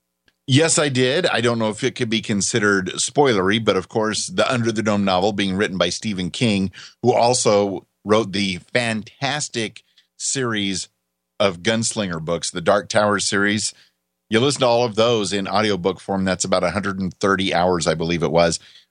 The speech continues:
I re-listened to the entire Dark Tower series over the past few weeks.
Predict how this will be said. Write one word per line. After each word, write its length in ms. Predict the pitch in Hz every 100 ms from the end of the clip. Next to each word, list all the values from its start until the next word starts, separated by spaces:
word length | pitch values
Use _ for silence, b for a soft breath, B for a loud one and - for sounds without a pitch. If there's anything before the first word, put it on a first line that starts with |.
| -
I 180 | 113
re-listened 1040 | 135 117 147 180 147 160 - 107 90 85 -
to 180 | 131
the 120 | 120 120
entire 380 | 101 117 113
Dark 320 | 110 98 98 -
Tower 260 | 101 95
series 400 | 87 - 87 80
over 140 | 87 85
the 80 |
past 300 | 80 90 80 -
few 120 | 85
weeks. 400 | 85 85 -